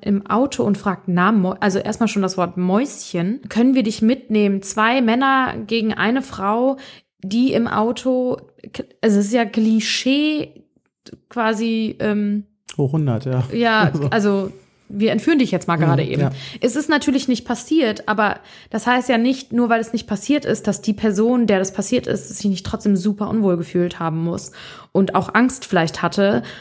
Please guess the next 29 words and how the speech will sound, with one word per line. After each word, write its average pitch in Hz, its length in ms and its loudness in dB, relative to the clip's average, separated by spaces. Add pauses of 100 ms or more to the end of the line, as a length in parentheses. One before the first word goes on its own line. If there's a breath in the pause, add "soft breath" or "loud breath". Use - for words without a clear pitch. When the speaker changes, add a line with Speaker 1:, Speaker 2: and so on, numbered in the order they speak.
(140 loud breath)
Speaker 1:
und, 196 480 0
ähm, 190 440 0
dass 185 140 -2
solche 190 260 0
Träume 190 320 2
halt 185 160 -4
nicht 202 100 -4
entstehen. 185 500 0
Ich - 120 -10
kann 208 160 -2
auch 202 220 -2
gerne 190 260 2
nochmal 185 340 -2
irgendwie 185 640 0 (220)
was 175 160 -6
anderes 214 680 0
vorlesen, 190 400 0
was 180 160 -6
ich - 160 -6
auch 190 220 -4
relativ 190 640 -4
krass - 360 -2
fand, 220 360 0
war, 180 260 2 (340 loud breath)
das - 160 -10
hatte 202 120 0
ich 196 80 -2
erst - 200 -6
letztens, 220 720 -2